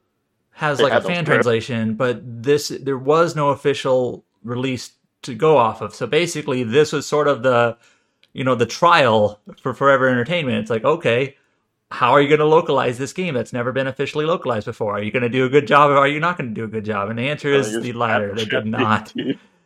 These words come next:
Speaker 1: So, um, that is apparently, I know it's been patched. From what I know, from what I've t-, been told, apparently it's still not in a good sh-, good shape.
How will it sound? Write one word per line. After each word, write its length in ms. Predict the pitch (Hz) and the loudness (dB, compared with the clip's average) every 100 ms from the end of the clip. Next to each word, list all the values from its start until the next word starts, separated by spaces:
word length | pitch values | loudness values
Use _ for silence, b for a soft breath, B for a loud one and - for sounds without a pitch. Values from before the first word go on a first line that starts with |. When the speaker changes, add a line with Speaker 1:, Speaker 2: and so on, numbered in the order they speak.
| _ | _
Speaker 1:
So, 640 | - 139 117 117 113 110 B B B _ - | -4 2 4 4 4 2 B B B _ -6
um, 480 | 131 113 104 104 107 | 0 2 2 0 0
that 240 | 117 117 | 2 2
is 240 | 123 117 - | 2 -4 -6
apparently, 840 | - - 208 233 139 139 123 117 - | -12 -2 0 0 -2 -4 -2 -4 -4
I 80 | 120 | -4
know 180 | 143 | -2
it's 100 | 185 | -4
been 160 | - 185 | -4 -6
patched. 420 | 160 123 113 - - _ _ | -2 -2 -4 -10 -18 _ _
From 160 | - 120 | -12 -4
what 120 | 135 | -2
I 100 | 165 | -2
know, 380 | 165 156 127 123 | -2 0 2 0
from 240 | - 120 | -4 -6
what 40 | 123 | -4
I've 140 | 131 | -4
t-, 120 | - 143 | -8 -8
been 200 | 143 135 | -8 -4
told, 320 | 165 151 117 | 0 0 0
apparently 440 | - 127 135 139 | -6 -8 -6 -6
it's 120 | 123 | -8
still 220 | - 123 139 | -8 -4 -2
not 160 | 143 | -2
in 80 | 135 | -4
a 60 | 131 | -4
good 200 | 135 123 | -6 -6
sh-, 160 | - - - | -14 -16 -10
good 200 | 131 123 | -8 -8
shape. 480 | - 139 117 113 | -6 -4 -4 -6